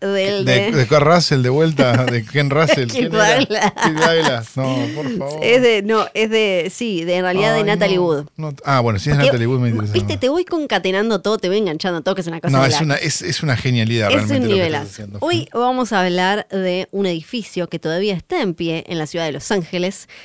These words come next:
Speaker 1: al que todavía pueden ir y se llama Chateau Marmont. Un hotel que arrancó como departamentos.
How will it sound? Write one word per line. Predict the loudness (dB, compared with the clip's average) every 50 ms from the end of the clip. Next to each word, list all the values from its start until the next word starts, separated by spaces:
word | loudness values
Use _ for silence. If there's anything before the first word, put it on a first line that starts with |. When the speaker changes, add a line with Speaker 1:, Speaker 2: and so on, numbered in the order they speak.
| -20 _ _
Speaker 1:
al | -10 -8 -6
que | -6 -4
todavía | -2 -2 -2 0 0 -2 -2
pueden | -2 -2 -2 0 0 0 -2 -2 -4 -6 -10 _ _
ir | -4 -2 -2 -2 -4 -4 _
y | -4
se | -4 -4 -2
llama | -2 -2 -2 0 -2 -2 -4 -6
Chateau | -8 -8 -8 -6 -4 -4 -6 -6 -6 _ _
Marmont. | -6 -6 -4 -4 -6 -6 -6 -8 -10 -12 -16 _ _ _
Un | -2 -2 -2 -4 -8 _ _ _ _ _ _
hotel | -4 -4 -2 0 0 0 0 0 -4 -6 -8 _ _ _ _ _ _ _ _ _ _
que | -2 -2 0 0 -2 -6 -12 _ _ _ _
arrancó | -4 -4 -2 -2 -4 -2 -2 -2 -2 -2 -4 -8 _ _ _ _
como | -6 -6 -4 -4 -6 -8 -8
departamentos. | -8 -8 -8 -8 -10 -10 -14 -14 -16 -20 -20 -20 -20 -20 -20